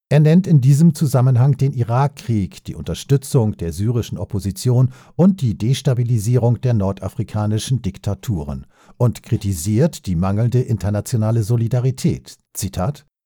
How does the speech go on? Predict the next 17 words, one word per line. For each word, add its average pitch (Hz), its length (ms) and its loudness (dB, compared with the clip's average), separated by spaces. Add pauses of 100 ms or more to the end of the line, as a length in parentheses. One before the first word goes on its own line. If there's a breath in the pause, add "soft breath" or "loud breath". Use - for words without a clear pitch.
(420)
"Der 139 140 4
letzte 170 400 0
Auslöser 117 640 0
der 90 140 -4
Flüchtlingskrise 117 1080 -2
war 107 180 0
jedoch 143 440 0
die 104 140 -4
mangelnde 113 440 0
internationale 101 880 -2
Solidarität 98 960 -2
gegenüber 92 400 -6
den 101 220 -4
Anrainerstaaten, 95 1080 -2 (380 loud breath)
die 101 160 -4
die 80 100 -10
Bürgerkriegsflüchtlinge 123 1400 -2